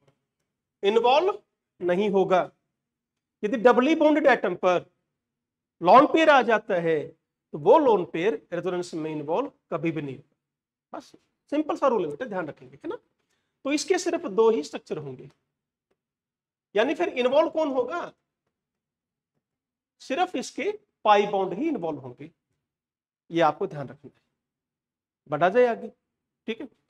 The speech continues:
इसमें बताओ, इन स्ट्रक्चर्स में ये कौन कौन से हैं?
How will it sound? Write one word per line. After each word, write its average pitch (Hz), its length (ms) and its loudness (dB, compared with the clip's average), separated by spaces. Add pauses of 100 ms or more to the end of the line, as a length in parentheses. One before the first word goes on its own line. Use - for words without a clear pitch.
(1000)
इसमें 233 240 -4
बताओ, 233 420 0 (240)
इन 220 120 -6
स्ट्रक्चर्स 226 440 -6
में 240 120 -16 (2750)
ये 185 80 -14
कौन 220 180 2
कौन 226 160 2
से 220 180 -2
हैं? 147 200 -4